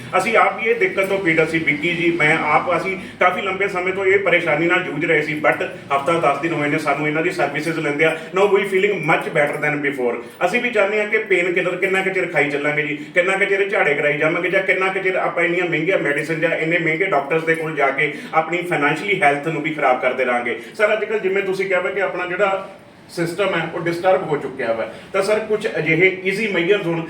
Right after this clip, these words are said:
ਵੀ ਜਿਨ੍ਹਾਂ ਨੂੰ, ਚਲੋ ਆਮ ਕੀ ਹੁੰਦਾ ਵਾ, ਜਦੋਂ ਸਟਾਰਟਿੰਗ ਹੁੰਦਾ ਸਰ ਕਿਸੇ ਬਿਮਾਰੀ ਦਾ ਤਾਂ ਬੰਦਾ ਉਹਨੂੰ ਇੰਨਾ ਗੰਭੀਰਤਾ ਨਾਲ ਨਹੀਂ ਲੈਂਦਾ ਹੈਗਾ, but ਹੌਲੀ ਹੌਲੀ ਜਦੋਂ ਇਹ ਚੀਜ਼ ਆਪਣਾ ਕਹਿੰਦੇ ਨੇ ਵੀ ਪੌਦੇ ਤੋਂ ਬ੍ਰਿਕਸ਼ ਬਣਦੀ ਜਾਂਦੀ ਹੈ ਤਾਂ ਫਿਰ ਬੰਦਾ ਪਰੇਸ਼ਾਨ ਹੁੰਦਾ,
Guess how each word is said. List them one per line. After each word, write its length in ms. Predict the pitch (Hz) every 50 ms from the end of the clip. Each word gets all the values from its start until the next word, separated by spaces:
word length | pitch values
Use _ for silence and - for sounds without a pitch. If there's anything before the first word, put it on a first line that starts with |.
| - - -
ਵੀ 100 | 196 165
ਜਿਨ੍ਹਾਂ 200 | 180 180 208 202
ਨੂੰ, 100 | 208 196
ਚਲੋ 320 | 190 180 180 185 170 - 151
ਆਮ 260 | 147 151 156 160 -
ਕੀ 100 | 170 170
ਹੁੰਦਾ 180 | 160 160 160 165
ਵਾ, 100 | 170 170
ਜਦੋਂ 200 | 160 170 185 190
ਸਟਾਰਟਿੰਗ 400 | - - - 175 170 170 165 156
ਹੁੰਦਾ 180 | 147 143 143
ਸਰ 140 | 139 156 156
ਕਿਸੇ 200 | 156 165 160 165
ਬਿਮਾਰੀ 320 | 151 143 143 143 139 147 143
ਦਾ 80 | 151
ਤਾਂ 140 | 151 156 160
ਬੰਦਾ 460 | 151 143 143 160 160 160 160 - - -
ਉਹਨੂੰ 200 | 175 190 196 190
ਇੰਨਾ 320 | 175 175 175 185 180 - - - - 147
ਗੰਭੀਰਤਾ 440 | 170 185 185 190 185 156 - 165 160
ਨਾਲ 160 | 160 165 170
ਨਹੀਂ 260 | 170 160 151 147 156 147
ਲੈਂਦਾ 220 | 139 127 127 120
ਹੈਗਾ, 420 | 117 120 113 127 139 139 - - - - - 170
but 200 | 175 202 180 160
ਹੌਲੀ 200 | 180 190 202 196
ਹੌਲੀ 120 | 190 196
ਜਦੋਂ 220 | 175 175 170 175 190
ਇਹ 60 | 185
ਚੀਜ਼ 200 | 175 170 170 175
ਆਪਣਾ 320 | 190 214 - 165 165 165
ਕਹਿੰਦੇ 280 | 160 165 160 165 185 190
ਨੇ 60 | 190
ਵੀ 120 | 196 202 202 196 - - - - - - - -
ਪੌਦੇ 300 | - 143 147 147 160 170
ਤੋਂ 120 | 170 180 175
ਬ੍ਰਿਕਸ਼ 300 | 151 143 151 151 - -
ਬਣਦੀ 320 | 160 156 156 147 151 156
ਜਾਂਦੀ 280 | 147 151 147 147 151 170
ਹੈ 40 |
ਤਾਂ 120 | 165 175 175
ਫਿਰ 200 | 170 175 190 185
ਬੰਦਾ 240 | 170 170 170 170 156
ਪਰੇਸ਼ਾਨ 400 | 156 156 151 151 147 151 143 139
ਹੁੰਦਾ, 320 | 131 123 131 127 - -